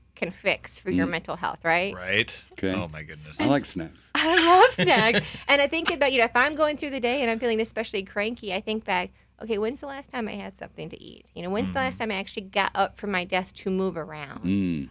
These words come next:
Speaker 1: Um, those types of little things can change everything for kids. Um, one of my favorite things that I do every morning, um, and this is really simple, um, is communicating with my kids. We get in the car, we're on our way to school.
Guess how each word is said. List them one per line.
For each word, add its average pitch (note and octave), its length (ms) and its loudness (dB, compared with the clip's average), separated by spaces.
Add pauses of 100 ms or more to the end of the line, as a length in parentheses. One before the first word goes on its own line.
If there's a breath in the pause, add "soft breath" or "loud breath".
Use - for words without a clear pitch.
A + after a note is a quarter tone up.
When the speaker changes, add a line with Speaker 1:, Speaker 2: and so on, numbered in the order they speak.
Speaker 1:
Um, F#3 180 0
those A#3+ 300 0
types E4 320 -4
of B3 100 -2
little D4 640 0
things C4+ 540 -4
can A#3 180 -4
change A3+ 260 -6
everything G#3+ 460 -8
for - 180 -20
kids. G3+ 680 -6 (420 soft breath)
Um, G3+ 160 0
one C4+ 160 0
of F4+ 140 -2
my B3+ 260 -2
favorite A#3+ 400 -16
things G3 300 -10
that G#3 120 -8
I G#3 120 0
do G#3+ 380 -4
every A3+ 440 -4
morning, G#3 600 -6
um, G3+ 240 -10
and A#3 100 -2
this C#4+ 140 -6
is C4 160 -12
really A3 300 -4
simple, A3 420 -8
um, G3+ 280 -10
is G#3+ 200 -6
communicating A#3 680 -10
with G#3 160 -10
my A3 80 -14
kids. - 340 -8
We G3 100 -6
get G#3 120 -2
in A3+ 60 -16
the G#3+ 60 -14
car, B3+ 340 2
we're A3+ 140 2
on G#3 40 0
our G3+ 80 -2
way F#3+ 80 -4
to G3 80 -10
school. A#3+ 320 2